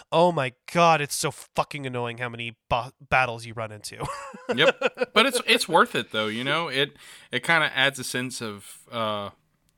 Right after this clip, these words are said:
Speaker 2: completion to the end of it. Once you've done it, you're like, "Okay, I've done this. It's, it's over."
Speaker 1: And they give you some good, some good, uh, E-,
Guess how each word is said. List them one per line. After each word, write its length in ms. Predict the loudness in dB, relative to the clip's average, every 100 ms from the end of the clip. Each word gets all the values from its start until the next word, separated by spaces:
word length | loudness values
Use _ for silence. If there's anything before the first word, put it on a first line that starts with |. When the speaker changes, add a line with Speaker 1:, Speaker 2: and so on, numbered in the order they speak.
| _
Speaker 2:
completion 640 | -14 -10 -6 -6 -6 -10
to 140 | -14 -14
the 120 | -12
end 120 | -12
of 80 | -14
it. 100 | -12
Once 220 | -10 -8
you've 180 | -10 -6
done 220 | -2 0
it, 160 | 0 -4
you're 100 | -8
like, 140 | -8 -12 _
"Okay, 400 | -8 -8 -8 -8 -12 _ -20 -20 _
I've 140 | -10 0
done 180 | 0 0
this. 320 | -4 -6 -10
It's, 280 | -10 -12 -10
it's 220 | -8 -6
over." 300 | -8 -12 -18 -12
Speaker 1:
And 160 | -8 -2
they 80 | 2
give 180 | 2 2
you 80 |
some 240 | 0 -2 -4
good, 260 | -6 -8
some 300 | -4 -6 -6 -8
good, 240 | -6 -6 -6
uh, 260 | -4 -4 -6
E-, 160 | -8 -10